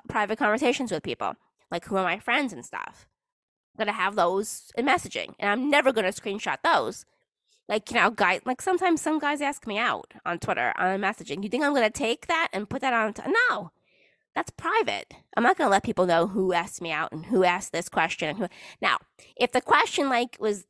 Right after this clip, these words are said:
my last show, which was so freaking stupid on Facebook, "Do you have a boyfriend?" 'Cause I, I don't know where the hell that guy, first of all, hides as, has his name on Facebook as Madison Square Garden, number one.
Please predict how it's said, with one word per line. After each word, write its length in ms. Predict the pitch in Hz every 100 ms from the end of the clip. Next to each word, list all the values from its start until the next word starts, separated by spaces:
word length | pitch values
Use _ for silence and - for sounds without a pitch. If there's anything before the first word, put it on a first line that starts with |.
| -
my 160 | 208
last 240 | 202 220 233
show, 340 | - 151 117
which 240 | 147 165 -
was 120 | 180
so 240 | - 190
freaking 320 | 190 202 -
stupid 340 | - - 220 180
on 160 | 151
Facebook, 600 | 180 214 - - 113 117 - _ _ _ _ -
"Do 80 |
you 340 | 247 226 214 226
have 240 | 202 190 175
a 80 |
boyfriend?" 760 | 160 175 160 - - - - - _ _ _ -
'Cause 160 | 247 -
I, 120 | - -
I 80 | -
don't 120 | 151
know 120 | 143 180
where 180 | 190
the 80 | 170
hell 260 | 185 160 139
that 180 | 117 180
guy, 400 | 117 85 82 - _ _ _ _ _
first 180 | 262 -
of 100 | 226
all, 120 | 208
hides 600 | - 233 226 196 190 175 -
as, 240 | 165 165 - _ _ _ _ -
has 200 | 208 190
his 180 | 190
name 380 | 214 220 208 196
on 300 | 170 170 165 -
Facebook 520 | - 175 - 143 143 -
as 360 | 147 143 143 - _ _
Madison 460 | 208 240 262 240 180
Square 320 | - - 180
Garden, 560 | 170 220 165 98 123 190 -
number 220 | 120 143
one. 400 | 165 127 165